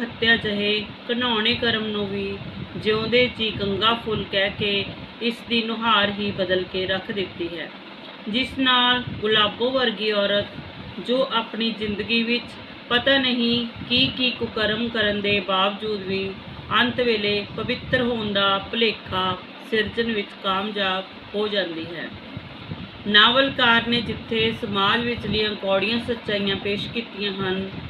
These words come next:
ਉੱਥੇ ਨਾਲ ਨਾਲ ਹੀ ਪੇਂਡੂ ਰਹਿਤਲ, ਰਸਮ ਰਿਵਾਜ, ਤਿਉਹਾਰਾਂ, ਵਰਤ ਵਿਵਹਾਰ, ਕੰਮ ਧੰਦੇ, ਗਿਲੇ ਸ਼ਿਕਵੇ,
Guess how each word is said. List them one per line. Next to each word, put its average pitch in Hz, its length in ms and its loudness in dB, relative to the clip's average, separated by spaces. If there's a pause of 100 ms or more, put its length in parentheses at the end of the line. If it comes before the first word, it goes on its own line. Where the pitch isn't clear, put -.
(280)
ਉੱਥੇ 233 320 2
ਨਾਲ 233 380 6
ਨਾਲ 233 260 4
ਹੀ 233 280 2
ਪੇਂਡੂ 220 500 0
ਰਹਿਤਲ, 214 560 0 (320)
ਰਸਮ 214 440 0
ਰਿਵਾਜ, 196 640 2 (640)
ਤਿਉਹਾਰਾਂ, 202 800 4 (400)
ਵਰਤ 208 320 4
ਵਿਵਹਾਰ, 196 800 2 (460)
ਕੰਮ 233 300 6
ਧੰਦੇ, 202 640 0 (400)
ਗਿਲੇ 226 300 6
ਸ਼ਿਕਵੇ, 202 680 -2